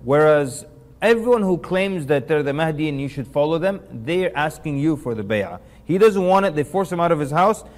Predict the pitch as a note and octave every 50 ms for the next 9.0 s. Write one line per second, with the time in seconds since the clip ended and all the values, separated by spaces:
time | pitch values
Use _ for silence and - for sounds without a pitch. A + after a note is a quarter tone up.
0 | - - - C3 C3+ C3 D#3+ E3 C#3+ D3 C#3+ C3 A#2+ D3+ E3 E3 D#3+ D#3 E3 D#3
1 | C3+ C3+ C3 - C3+ D3 D3 C#3 C3 A#2+ A#2 A#2 A#2 A#2 A#2 C3+ D3+ D3+ - D#3
2 | D#3+ D#3+ D#3+ E3 E3+ F3 - - - A#2 A2+ G#2+ A#2 C3 C#3+ C#3+ - - - F3
3 | E3 F3+ G3+ A#3 A#3 - - - - - - - - B2+ C3 C3 B2+ A#2+ G#2+ A2
4 | A#2+ A#2+ A#2+ A#2+ G#2+ - - A#2 A2+ A2 G#2+ G#2+ G#2+ G#2 G#2 - - A#2+ A2+ A2
5 | G#2+ G2 G2 G#2 G2+ G2+ G2+ G#2 G#2+ G#2+ F#2 - - - - - - - - G2+
6 | A2+ C#3 F3+ G3+ G3 F3 F3+ F#3 F3+ - E3+ F3 F3+ F#3 G3+ A3+ A#3 - - -
7 | - - - - C#3 C3+ C3 B2 B2+ - - D3 D3+ E3+ G3 G3+ F#3+ - - -
8 | - - - - - - _ - - _ - B2+ C3 C3+ C3 C3 C3 B2+ B2+